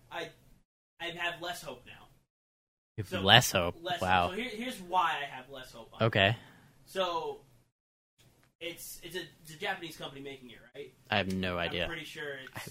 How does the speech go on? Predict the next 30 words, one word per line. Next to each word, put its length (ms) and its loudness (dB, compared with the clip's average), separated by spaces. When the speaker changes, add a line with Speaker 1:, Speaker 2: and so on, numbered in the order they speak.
Speaker 2:
have 80 -2
Speaker 1:
I 20 -4
think 160 0
it, 100 2
Speaker 2:
no 220 6
Speaker 1:
I, 80 6
Speaker 2:
idea. 200 2
Speaker 1:
I 40 2
believe 140 -4
it's 120 -12
Square 220 -8
Enix. 1300 -12
Speaker 2:
Is 100 4
it? 200 8
Speaker 1:
I 80 -10
believe. 600 -8
Speaker 2:
Well, 100 8
Square 380 10
Enix, 500 4
they, 500 8
I 60 10
don't 80 12
know 40 12
if 80 6
they're 180 12
actually 220 6
working 320 6
on 220 4
it, 100 -2
but 240 2